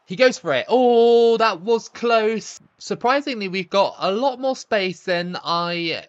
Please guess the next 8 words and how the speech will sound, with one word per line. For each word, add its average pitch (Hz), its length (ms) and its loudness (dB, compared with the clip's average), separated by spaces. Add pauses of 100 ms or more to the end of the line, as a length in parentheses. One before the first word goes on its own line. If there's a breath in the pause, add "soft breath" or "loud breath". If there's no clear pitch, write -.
usually 147 760 -8
get 117 380 -4
on 110 180 -8
this 113 180 -12
game 113 480 -8 (300 soft breath)
in 131 180 -8
the 131 80 -6
first 127 640 -6